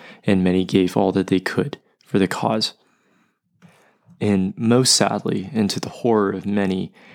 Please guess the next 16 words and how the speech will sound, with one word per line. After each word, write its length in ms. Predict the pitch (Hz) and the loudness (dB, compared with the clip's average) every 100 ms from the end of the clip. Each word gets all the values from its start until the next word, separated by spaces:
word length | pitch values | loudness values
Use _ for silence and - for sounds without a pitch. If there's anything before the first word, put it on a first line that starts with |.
| - - | -20 -4
coming 280 | - 110 107 | 0 2 4
back 260 | 107 104 | 2 2
from 180 | - 98 | 0 0
the 80 | 92 | 0
war 460 | 95 98 98 92 - | 0 2 2 2 0
wasn't 340 | 101 98 101 | 0 0 0
even 200 | 95 92 | 0 0
necessarily 600 | 92 90 - - 101 95 95 | 0 0 0 0 0 -2 -4
the 160 | 110 | -6
last 320 | 107 104 - | -8 -6 -8
battle. 420 | - 107 - - - - - - - - | -2 -2 -2 -10 -14 -20 -20 -20 -20 -2
'Cause 180 | 107 98 | 0 2
like 180 | 98 | 0
I 80 | 98 | 0
said 240 | 90 - 98 | 0 0 2
earlier, 480 | 110 101 92 90 | 4 4 2 0